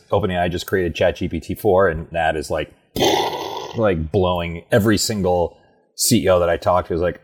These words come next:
it's now like, we've all had knives before, and now suddenly there's a machine gun is just made available on the market. Like, if your product doesn't have Chat G P T four embedded in it, by next month, there's gonna be another product that does exactly what your product does with Chat G P T four,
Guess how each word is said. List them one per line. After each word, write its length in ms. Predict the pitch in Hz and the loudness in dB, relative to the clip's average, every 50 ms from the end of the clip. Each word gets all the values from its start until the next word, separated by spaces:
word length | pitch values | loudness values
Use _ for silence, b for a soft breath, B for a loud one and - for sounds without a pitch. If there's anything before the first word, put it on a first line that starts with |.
| _ _ | _ _
it's 220 | - - 104 - 135 | -6 -6 -4 -2 0
now 200 | 135 127 123 120 | 2 4 4 4
like, 220 | 107 98 92 - - - | 4 4 2 0 -2 -2
we've 160 | 104 107 90 | 0 2 4
all 160 | 113 117 117 | 4 4 4
had 220 | 107 120 101 87 85 | 4 2 0 0 0
knives 340 | 92 92 95 101 110 101 | -2 -2 -2 -2 -2 -2
before, 560 | - 135 117 - 131 123 127 131 139 131 - - | -2 -2 0 2 2 2 4 4 2 2 0 -2
and 100 | 101 95 | -2 0
now 180 | 95 95 95 92 | 0 2 0 0
suddenly 400 | 87 - - 98 87 90 95 92 | 0 0 0 0 0 0 -2 -4
there's 480 | 85 90 90 90 90 87 - - - _ _ _ - | -2 0 0 0 0 -2 -4 -8 -12 _ _ _ -2
a 60 | 98 | 0
machine 420 | 95 92 - - - 104 95 95 | 2 2 0 0 0 0 0 0
gun 200 | 87 98 95 98 | 0 0 0 -2
is 100 | 92 82 | -2 -4
just 160 | - 101 80 98 | -4 -4 -4 -2
made 220 | 95 90 87 87 | -2 0 0 -2
available 840 | 82 71 85 80 78 87 92 98 107 113 120 113 - _ _ _ _ - | -2 -2 -2 -2 0 0 0 2 2 2 0 0 -4 _ _ _ _ -4
on 100 | 98 95 | -2 -2
the 60 | 87 | 0
market. 380 | 85 85 85 90 - - 101 90 | 2 2 2 2 2 2 0 0
Like, 200 | 90 87 - - - | 0 -2 -4 -2 0
if 160 | 110 101 80 | 0 2 4
your 160 | 95 107 98 | 4 2 2
product 420 | 76 - 101 90 87 87 85 - - | 2 2 2 2 2 2 0 -2 -4
doesn't 280 | 101 85 76 92 - | -4 -4 -4 -6 -8
have 440 | - - 92 90 87 90 87 85 - _ _ _ _ _ _ _ _ _ _ _ | -6 -4 -2 0 0 0 -2 -4 -8 _ _ _ _ _ _ _ _ _ _ _
Chat 220 | - - 95 82 - | 0 2 2 2 2
G 100 | 107 92 | 0 -2
P 80 | 76 | 0
T 100 | 85 90 | 0 -2
four 300 | 82 - - 90 - - | -2 -2 0 0 0 0
embedded 380 | - 95 82 92 85 82 85 80 | 0 -2 0 0 0 0 -2 -4
in 100 | 87 87 | -2 -2
it, 180 | 98 113 - - _ _ _ _ _ _ _ _ _ - | -2 -2 -2 -4 _ _ _ _ _ _ _ _ _ 0
by 380 | 107 92 90 90 92 92 - - | 2 4 4 4 2 0 -2 -6
next 340 | - 131 120 107 101 - - | -4 0 0 0 0 0 0
month, 480 | 110 101 101 95 87 82 - - - - _ _ _ _ - | 2 2 2 2 0 -2 -6 -14 -20 -20 _ _ _ _ 0
there's 160 | 107 101 95 | 2 2 2
gonna 120 | 87 110 98 | 2 2 0
be 80 | 95 | 2
another 240 | 92 92 90 87 85 | 2 2 2 0 0
product 520 | 76 - 95 90 87 87 87 82 - _ | 0 2 2 2 4 2 0 -2 -4 _
that 100 | - 87 | -2 0
does 140 | - 104 87 | 2 2 2
exactly 380 | 87 78 82 90 82 - - 92 | 2 2 2 0 0 0 -2 -4
what 100 | 90 80 | -6 -4
your 140 | - 90 78 | -4 -2 0
product 260 | 92 90 80 78 76 | 0 0 0 2 2
does 200 | 90 85 82 98 | 0 0 0 -2
with 380 | 95 98 87 90 107 - - | -4 -2 2 2 4 2 2
Chat 240 | - - 117 110 - | 2 2 4 4 4
G 100 | - 127 | 2 -2
P 80 | 113 120 | -2 0
T 120 | 117 127 | -2 -2
four, 440 | 120 - 143 139 147 151 156 151 | 0 2 2 4 4 4 2 0